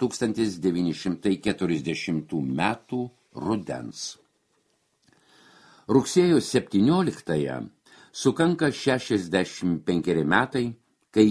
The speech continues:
gimė tūkstantis devyni šimtai penkiasdešimt trečiaisiais Alfreda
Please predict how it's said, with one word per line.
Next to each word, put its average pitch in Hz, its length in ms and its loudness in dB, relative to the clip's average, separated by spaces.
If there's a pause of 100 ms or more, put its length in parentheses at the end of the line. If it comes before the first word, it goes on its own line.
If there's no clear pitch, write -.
gimė 82 400 0
tūkstantis 82 480 -6
devyni 82 240 0
šimtai 85 320 -4
penkiasdešimt 76 640 -4
trečiaisiais 110 680 -4 (600)
Alfreda 85 760 0